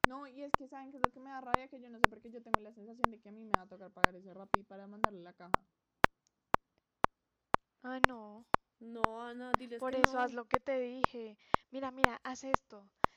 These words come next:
Speaker 2: Deja la caja en portería esta noche. Y mañana te levantas, pues, tarde a la hora de tu clase normal. Y le dices, como, "Mandas un Rappi que va-, lo recoge en portería y ya está".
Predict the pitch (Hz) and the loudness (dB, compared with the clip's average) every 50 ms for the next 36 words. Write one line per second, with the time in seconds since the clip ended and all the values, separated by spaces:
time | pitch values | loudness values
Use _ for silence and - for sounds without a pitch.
0 | _ _ - 240 262 262 269 294 311 302 302 - - 254 247 233 240 240 - 240 | _ _ -8 -6 -2 0 0 0 0 -2 -6 -8 -8 -10 0 4 4 4 4 2
1 | _ - 254 247 - - 240 220 208 208 208 202 202 202 196 - - 226 233 220 | _ -12 -12 -12 -4 0 0 0 0 -2 -14 -16 -16 -18 -6 0 0 0 0 -2
2 | 220 220 208 - - 233 233 240 - _ _ _ _ _ _ _ - - - - | -10 -18 -18 -18 -14 -10 -10 -10 -12 _ _ _ _ _ _ _ 6 6 6 4
3 | 262 269 269 254 240 226 214 - - 247 247 233 220 220 208 202 214 - - - | -6 -8 -6 -6 -6 -6 -6 -6 -6 -6 -6 -6 -6 -10 -6 -2 -2 -2 -2 -4
4 | 254 240 _ - 226 220 214 226 226 226 233 226 220 208 208 208 - - - - | -12 -10 _ -8 -4 0 0 0 0 0 -4 -8 -8 -10 0 4 4 4 4 2
5 | 220 220 214 214 220 220 220 214 208 208 214 208 208 208 214 _ - - - _ | -6 -12 -12 -14 -6 -2 -2 -2 -2 -4 -12 -12 -12 -14 -4 _ 0 0 0 _
6 | _ _ _ _ _ - - - - 247 247 247 240 233 233 233 233 226 220 214 | _ _ _ _ _ -2 -2 0 0 0 -4 -2 -2 -2 4 6 6 6 6 4
7 | 214 - 233 240 240 240 240 240 226 226 226 214 208 208 214 240 254 247 - 285 | -8 -14 -14 -14 -10 -6 -4 -4 -2 -4 -6 -6 -8 -10 -6 -2 -2 -2 -2 -2
8 | 285 285 277 - 285 285 294 294 - _ _ _ - - 247 247 240 233 226 - | -4 -4 -4 -6 -6 -2 -2 -2 -2 _ _ _ -12 -10 0 4 6 6 6 4
9 | _ _ _ - 233 226 247 247 240 233 240 240 220 - 226 214 214 220 214 226 | _ _ _ -14 -6 -2 -2 -2 -2 -2 -8 -12 -14 -16 -8 -4 -4 -4 -4 -6
10 | 220 - - 233 233 226 220 220 214 214 208 220 214 - _ - | -14 -14 -12 -12 -4 0 2 0 0 0 -10 -18 -20 -20 _ 0